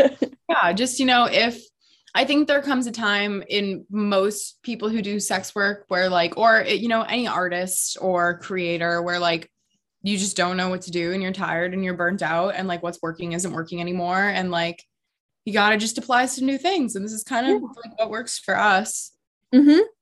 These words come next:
Speaker 1: I think what was kind of cool was that, like, we both looked at this in a different way, sort of. Like, Nixie looked at it very much in, like, a networking, how to switch up your brand and, like, how you market yourself type of way. And I thought of it in, like, a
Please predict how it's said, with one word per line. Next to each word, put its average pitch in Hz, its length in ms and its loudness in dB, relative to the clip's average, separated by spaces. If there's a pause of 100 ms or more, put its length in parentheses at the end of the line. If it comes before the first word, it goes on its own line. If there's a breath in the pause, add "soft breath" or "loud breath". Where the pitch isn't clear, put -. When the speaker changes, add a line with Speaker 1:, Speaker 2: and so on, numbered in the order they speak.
(540)
Speaker 1:
I 240 80 4
think 302 180 4
what 339 100 6
was 330 120 0
kind 294 200 2
of 262 80 -2
cool 214 300 0
was 214 140 -2
that, 208 140 0
like, 190 180 -2
we 214 120 -4
both 190 320 -4
looked 190 300 -4
at 196 100 -8
this 202 200 -2
in 196 100 -2
a 185 100 -2
different 185 360 -2
way, 185 460 2
sort 226 300 -4
of. 240 300 4
Like, 196 320 -2 (460 soft breath)
Nixie 226 400 -2
looked 220 220 -4
at 202 200 4
it 202 180 4
very 196 200 -2
much 185 260 -4
in, 185 140 -6
like, 185 140 -4
a 185 60 -2
networking, 196 1200 -2
how 196 220 0
to 190 100 0
switch 202 360 -4
up 190 160 -2
your 196 140 -2
brand 190 920 2
and, 190 200 -2
like, 185 160 -4
how 190 200 -4
you 196 140 -4
market 190 380 -4
yourself 202 380 -4
type 214 240 -4
of 220 80 -6
way. 220 320 2
And 196 160 -2
I 185 200 -2
thought 190 280 0
of 196 80 -6
it 196 180 0
in, 190 120 -4
like, 185 220 -2
a 170 300 0